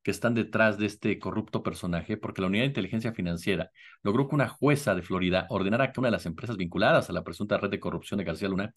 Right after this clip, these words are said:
entregue al gobierno mexicano cuatro propiedades por un monto total de dos punto cinco millones de dólares en un plaxi-, en un plazo máximo de diez días. Es una cantidad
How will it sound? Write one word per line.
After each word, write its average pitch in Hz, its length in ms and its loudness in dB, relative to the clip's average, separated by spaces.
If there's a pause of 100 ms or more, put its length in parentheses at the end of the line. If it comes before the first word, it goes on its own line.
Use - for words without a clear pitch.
(340)
entregue 123 300 2
al 123 80 6
gobierno 113 240 4
mexicano 107 500 0
cuatro 113 320 2
propiedades 101 540 2
por 95 140 -4
un 98 80 0
monto 101 260 -2
total 95 240 -2
de 98 80 0
dos 98 180 -2
punto 101 240 -6
cinco 98 320 -4
millones 90 480 -2 (280)
de 90 120 -2
dólares 107 480 2
en 92 100 -4
un 90 140 -8
plaxi-, 95 420 -2
en 107 100 0
un 107 120 -2
plazo 110 260 0
máximo 101 460 -2 (320)
de 101 140 2
diez 131 360 2
días. 110 440 0
Es 160 160 -4
una 220 160 4
cantidad 131 560 4